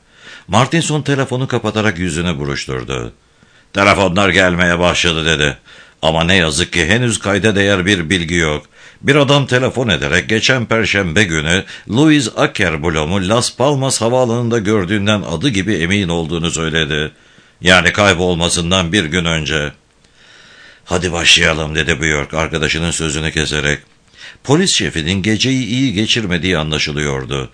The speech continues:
Yorgun ve sinirli bir hali vardı. "Dün bıraktığımız yerden devam edelim." dedi Wallander. Araba didik didik aranacak ve Louis Ackerblom'la ilgili gelen tüm telefonlar dikkatle dinlenip ciddiye alınacak.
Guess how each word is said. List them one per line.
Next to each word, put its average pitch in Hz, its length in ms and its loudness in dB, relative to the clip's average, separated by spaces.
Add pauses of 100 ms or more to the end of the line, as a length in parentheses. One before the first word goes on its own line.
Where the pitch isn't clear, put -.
(100)
Yorgun 76 540 -4
ve 85 80 2
sinirli 85 460 -2
bir 78 120 -2
hali 76 400 -2
vardı. 67 520 -2 (920)
"Dün 180 200 4
bıraktığımız 95 580 2
yerden 87 440 2
devam 82 340 0
edelim." 76 380 -2
dedi 76 160 -2
Wallander. 71 720 -2 (420)
Araba 147 380 2
didik 135 300 -4
didik 76 340 -4
aranacak 78 600 -2
ve 104 120 2
Louis 143 460 2
Ackerblom'la 90 840 -2
ilgili 76 520 -2 (220)
gelen 117 380 2
tüm 170 260 0
telefonlar 127 680 0
dikkatle 113 520 -2
dinlenip 104 460 -2
ciddiye 87 400 -2
alınacak. 67 560 -2